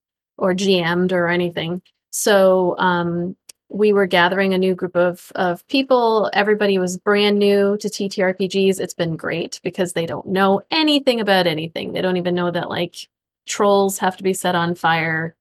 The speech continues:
you know, just in a general sense. Nothing about dragons, all of that. So we were playing in my living room. Uh, we got, like, a good seven or eight sessions in, and then the pandemic hit.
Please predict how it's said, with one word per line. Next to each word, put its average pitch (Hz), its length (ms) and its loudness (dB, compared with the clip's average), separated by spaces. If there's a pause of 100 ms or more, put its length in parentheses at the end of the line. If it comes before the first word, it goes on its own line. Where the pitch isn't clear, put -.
(120)
you 190 160 -4
know, 156 200 -6
just - 220 -2
in 214 80 4
a 180 80 2
general 165 480 -2
sense. - 460 -10 (320)
Nothing 220 260 2
about 196 160 4
dragons, - 720 -4
all 180 180 4
of 160 100 -4
that. - 320 -2
So 185 480 2
we 196 120 -2
were 190 80 -4
playing 214 220 2
in 214 60 4
my 196 120 2
living 180 300 2
room. 175 460 -2 (440)
Uh, 170 240 2
we 180 80 0
got, 180 260 2
like, 180 160 -2
a 180 60 -2
good 185 200 0
seven 180 360 -2
or 175 100 0
eight 180 200 -2
sessions 180 600 -2
in, 180 460 0 (360)
and 170 260 -2
then 160 100 -2
the 165 80 -2
pandemic 170 560 -2
hit. - 440 -4